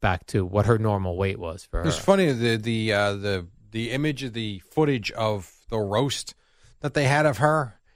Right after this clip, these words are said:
Speaker 2: and she's in that black see-through top.
Speaker 1: Yeah.
Speaker 2: I mean, good Lord. Like,
Speaker 1: Yeah, she's a very much like a, it's a, a dynamic personality in that y-, you see her in the documentary and in these interviews now,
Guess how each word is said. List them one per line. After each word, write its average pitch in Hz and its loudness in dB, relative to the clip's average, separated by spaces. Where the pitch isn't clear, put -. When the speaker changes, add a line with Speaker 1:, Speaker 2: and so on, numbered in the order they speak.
Speaker 2:
and 123 -2
she's 135 2
in 131 0
that 117 2
black 98 2
see-through 175 6
top. 139 8
Speaker 1:
Yeah. 120 8
Speaker 2:
I 175 2
mean, 165 6
good 208 4
Lord. 147 4
Like, 139 0
Speaker 1:
Yeah, 190 6
she's 185 4
a 180 6
very 269 4
much 254 0
like 190 2
a, 156 2
it's 151 0
a, 135 4
a 131 4
dynamic 147 2
personality 127 2
in 95 -2
that 98 -2
y-, 127 -4
you 135 -2
see 190 0
her 175 2
in 160 2
the 139 2
documentary 120 2
and 113 2
in 110 2
these 104 0
interviews 101 2
now, 107 0